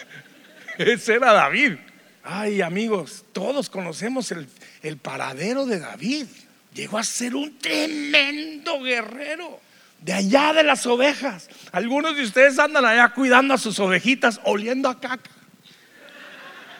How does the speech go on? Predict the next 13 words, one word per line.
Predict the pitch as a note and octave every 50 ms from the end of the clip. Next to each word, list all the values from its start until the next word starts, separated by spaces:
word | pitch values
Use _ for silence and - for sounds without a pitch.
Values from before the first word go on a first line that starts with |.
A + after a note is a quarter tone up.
| - - - - - - - - - - _ - - - _ _ _ _ _ _ _ _ - - - _ _ _
Es | - C3+ C3+
simbólico | - - D3 C#3 C#3 C3 C#3 C#3+ C#3 C3+ C3 - - B2
lo | A2 A2+ A2
que | - -
estoy | - - D3 B2
diciendo, | C3 C3+ C3 B2 - C#3+ B2+ C3 B2+ A#2 B2
¿ok? | A#2+ - C#3 D3 D#3 - - - - - - - - -
No | B2 C3 C#3+ D3 D3 D3
es | D3 D#3 D3 D3 -
fi-, | - - F3+ E3 C#3+
no | C#3+ C#3+ D3+
es | D#3 D3+
literal, | E3 E3 E3 D#3 - D3+ C#3 C3+ C3 C#3 C#3+ C#3 -